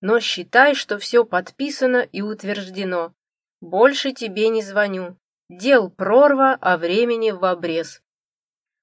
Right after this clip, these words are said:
"Постой, а план театра у вас есть?" — запоздало спохватилась я.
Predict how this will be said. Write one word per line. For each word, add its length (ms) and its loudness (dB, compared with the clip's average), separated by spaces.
"Постой, 720 0
а 100 0
план 300 2
театра 480 0
у 160 -6
вас 300 -2
есть?" — 500 -6
запоздало 760 -4
спохватилась 920 -12
я. 280 -10